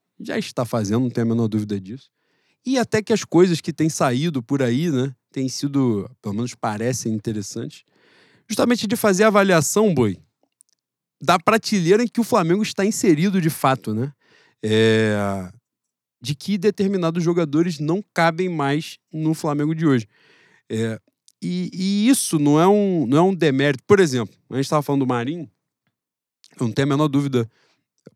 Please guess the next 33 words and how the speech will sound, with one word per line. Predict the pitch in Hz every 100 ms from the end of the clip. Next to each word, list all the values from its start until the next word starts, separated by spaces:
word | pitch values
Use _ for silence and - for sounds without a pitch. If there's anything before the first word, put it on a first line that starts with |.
| -
parece | 113 113
que | -
tem | 120 135 127
interesse | 117 120 117 -
do | 117
Cruzeiro | 120 110 165
e |
do | 165
Bahia, | 147 117 110 101
né? | 101 131 151 -
E | 135
que, | - 170 175 _ _ -
pelo | 104
menos | 98 113 104
pelo | 113 104
que | 127
consta, | - 139 -
o | 151
Flamengo | 151 131 139
não | 135 143 156
dificultaria | 120 143 156 - 165 - 123 120
a | 151
liberação. | 139 147 151 - 87 _ _ _ - -
Aí | -
a | 233
gente | 220 -
vem | 196 202
pra | 220 208
justificar | 185 185 226 208 202 190
o | 190
Marinho | 202 180 151 185
dessa | 180 175
temporada. | 165 175 - 139 98